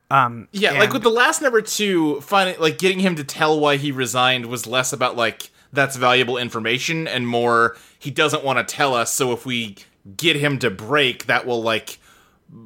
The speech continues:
Speaker 2: bend him to us." This is, like, he thinks there's actually, like, good info to get out of him.
Speaker 1: Yeah. Um, so, um,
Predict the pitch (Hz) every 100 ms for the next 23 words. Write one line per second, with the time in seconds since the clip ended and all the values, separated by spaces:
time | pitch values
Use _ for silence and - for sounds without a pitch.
0 | - _ 135 - 156 156 139 139 139 123
1 | 135 - 139 131 - - 147 139 233 233
2 | 185 151 127 - - 160 190 196 175 156
3 | 160 139 143 135 - 139 123 120 123 123
4 | 127 120 110 110 98 95 95 98 87 82
5 | 80 73 117 _ _ - 147 107 - -
6 | _ _ _ _ _ _ _ _ _ _
7 | _ - - - 165 151 151 _ _ -
8 | - 285 202 139 143 156 _ _ _ _
9 | 160 147 139